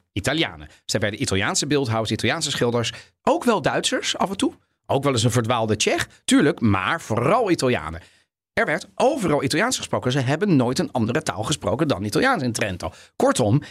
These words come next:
ja, mag je die stad dan Italiaans noemen? Ja, eerlijk moet ik er wel bij zeggen, dat Dante-verhaal is natuurlijk van de elite.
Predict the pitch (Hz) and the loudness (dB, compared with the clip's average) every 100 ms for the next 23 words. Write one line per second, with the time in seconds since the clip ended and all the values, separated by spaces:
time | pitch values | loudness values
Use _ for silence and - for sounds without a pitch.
0 | - _ - 104 151 - 147 127 120 - | -14 _ -2 2 2 2 2 2 2 2
1 | 123 104 101 92 101 147 214 101 92 - | 0 -2 -4 -4 -2 0 0 0 2 0
2 | 85 - _ _ - 226 320 - - - | -2 -14 _ _ 0 2 2 0 -6 -14
3 | _ 127 143 120 104 143 156 139 160 156 | _ 2 2 2 2 2 0 0 -2 0
4 | 113 104 147 262 302 170 120 87 90 101 | 0 0 0 0 2 0 -2 -4 -4 -2
5 | - 135 - 104 90 110 87 92 - 156 | 0 0 0 0 0 -2 0 0 2 0